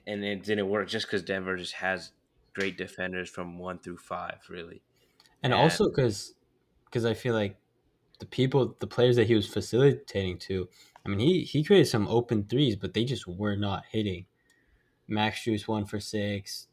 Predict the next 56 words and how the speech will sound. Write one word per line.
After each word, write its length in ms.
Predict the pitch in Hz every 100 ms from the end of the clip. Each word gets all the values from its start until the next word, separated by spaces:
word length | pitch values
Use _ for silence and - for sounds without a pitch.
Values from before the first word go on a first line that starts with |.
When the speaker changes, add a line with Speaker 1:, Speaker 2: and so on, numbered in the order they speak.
| _
Speaker 2:
Duncan 300 | 104 101 101
Robinson 420 | 101 101 101 104
one 200 | 101 98
for 120 | 104
three, 320 | 101 101 98 95
Gabe 240 | 101 101 101
Vis-, 280 | 101 101 _ - 120
Vi-, 140 | 123
Gabe 320 | - 123 107
Vincent 340 | 113 113 - 107
oh 140 | 110
for 120 | 101
four. 260 | 101 110 107
And 80 | 104
I 60 |
feel 180 | 104 147
like 120 | 117 - - _ _
those 320 | 120 131 123
three 300 | - 120 117
guys, 480 | 107 101 98 104 - -
I 100 | 101
feel 180 | 110
like 120 | 110 104
I've 200 | 92 92
read 180 | 92
off 220 | 90 87 -
every 260 | 104 104 101
single 320 | - 101 95
game 320 | 92 92 98
this 180 | 107 -
series 400 | 135 135 139 120
except 420 | 104 - 107 107
for 100 | 117
maybe 300 | 107 104 101
game 320 | 104 101 101
two. 340 | 98 101 120 143 _ _ _ _ -
And 120 | 101
they've 180 | 107 104
had 140 | 101
Speaker 1:
Yeah. 60 | 98
Speaker 2:
similar 500 | - 104 98 92 92
stat 360 | - 95 87
lines 280 | 95 87 -
to 60 | 90
that. 280 | 85 - - _ _ _ _ -
Speaker 1:
Yeah, 280 | 110 101 87
and 160 | 92
it's 200 | 104 -
like 300 | 117 - - -
when 200 | 101 101
those 220 | 117 113
guys, 380 | - 110 113 95
when 200 | 92 92
one 180 | 98
of 100 | 104
'em, 220 | 101 92